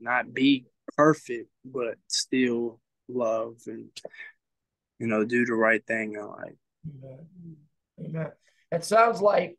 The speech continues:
Speaker 2: when, as you're sharing, the Lord i-, is, is kind of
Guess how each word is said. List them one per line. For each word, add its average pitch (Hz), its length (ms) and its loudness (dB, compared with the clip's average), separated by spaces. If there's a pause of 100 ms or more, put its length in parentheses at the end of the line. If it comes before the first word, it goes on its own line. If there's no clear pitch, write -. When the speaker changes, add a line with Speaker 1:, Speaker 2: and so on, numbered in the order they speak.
Speaker 2:
when, 175 260 -4
as 165 180 0
you're 151 100 -12
sharing, 214 440 2 (380)
the 160 100 4
Lord 202 340 4
i-, 175 220 -4
is, 170 440 -4
is 156 440 -2 (760)
kind 233 200 2
of 220 200 -2